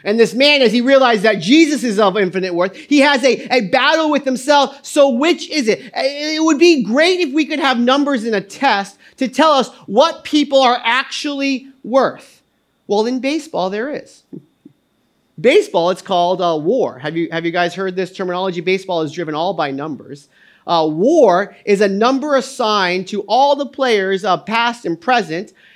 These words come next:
And, and war means this, wins above replacement. war measures a player's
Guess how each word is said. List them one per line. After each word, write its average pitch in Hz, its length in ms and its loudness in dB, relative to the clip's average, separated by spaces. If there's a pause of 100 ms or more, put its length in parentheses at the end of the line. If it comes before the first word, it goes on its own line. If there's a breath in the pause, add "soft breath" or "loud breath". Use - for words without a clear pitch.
And, 220 220 0
and 226 220 0
war 294 280 4
means 247 440 -2
this, 233 260 0
wins 269 400 0
above 220 540 2
replacement. 233 640 -2 (140 soft breath)
war 302 260 4
measures 277 400 0
a 233 100 2
player's 247 520 2